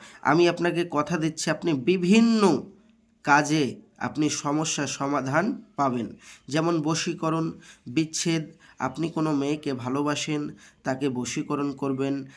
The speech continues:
আপনার বশ করবেন, আপনার নিজের প্রেমে বাধ্যগত করে রাখবেন, বা আপনার প্রেমিকা অন্য কারোর সাথে সম্পর্ক হয়ে ছেড়ে চলে গেছে,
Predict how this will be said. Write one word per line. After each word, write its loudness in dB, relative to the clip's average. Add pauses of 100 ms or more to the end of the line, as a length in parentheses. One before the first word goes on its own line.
(140)
আপনার 0
বশ -4
করবেন, -2 (260)
আপনার -2
নিজের 2
প্রেমে -4
বাধ্যগত -2
করে -2
রাখবেন, -2 (340)
বা 6
আপনার 2
প্রেমিকা -2 (300)
অন্য -2
কারোর -2
সাথে -8
সম্পর্ক -6
হয়ে -4
ছেড়ে -4
চলে -4
গেছে, -8